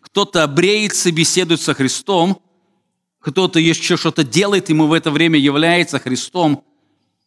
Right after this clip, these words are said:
Вы знаете, если явление Христа не вызывает трепета, страха, сокрушения, то, по всей видимости, речь идет не о том Христе, которого опис-, открывает нам Писание.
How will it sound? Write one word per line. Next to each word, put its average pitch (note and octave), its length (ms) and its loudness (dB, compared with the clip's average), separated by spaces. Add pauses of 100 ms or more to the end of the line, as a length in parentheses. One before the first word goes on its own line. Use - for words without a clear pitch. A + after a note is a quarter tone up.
(160)
Вы D3+ 80 0
знаете, E3 320 0
если D#3 140 2
явление D#3+ 460 2
Христа E3+ 380 0
не E3 80 4
вызывает C#3+ 500 0
трепета, D#3 460 0
страха, D#3+ 440 -2
сокрушения, C#3+ 760 -2 (180)
то, E3 100 0
по D#3+ 120 -2
всей D#3 200 0
видимости, E3 460 0
речь D#3 240 0
идет D3+ 420 -2 (460)
не D3+ 120 2
о D3 40 0
том C#3+ 200 -2
Христе, - 460 -4 (1300)
которого C3+ 460 0
опис-, C#3+ 340 -4
открывает C3 540 -2
нам A#2 200 0
Писание. A2 560 -4